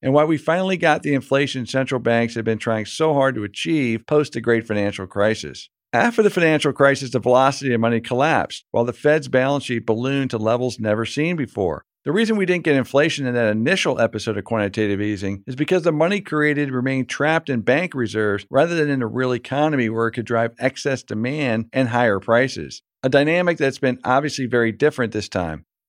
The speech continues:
Fortunately, the Fed has responded to this generationally high inflation with the most aggressive tightening of monetary policy in forty years. But this is the definition of fiscal dominance. Monetary policy is beholden to the whims of fiscal policy.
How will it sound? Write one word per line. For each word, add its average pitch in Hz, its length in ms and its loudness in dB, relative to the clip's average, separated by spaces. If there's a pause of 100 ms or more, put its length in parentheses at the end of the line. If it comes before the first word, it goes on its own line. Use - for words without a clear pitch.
Fortunately, 220 400 4
the 175 120 2
Fed 175 200 4
has 151 140 -2
responded 147 460 2
to 139 60 -4
this 127 220 -2
generationally 139 760 0
high 123 240 4
inflation 120 500 0
with 107 80 -6
the 110 80 -6
most 113 240 0
aggressive 131 500 2
tightening 120 380 2
of 104 80 0
monetary 113 400 0
policy 101 400 -2
in 104 120 -4
forty 101 340 -2
years. 110 480 -2 (200)
But 135 100 -2
this 220 160 2
is 214 100 -4
the 190 100 4
definition 139 760 0
of 104 100 -4
fiscal 110 380 -2
dominance. 113 640 0 (100)
Monetary 165 480 2
policy 139 440 0
is 127 100 -4
beholden 127 540 0
to 113 100 -2
the 113 100 2
whims 120 380 0
of 110 140 -4
fiscal 113 280 -2
policy. 120 580 0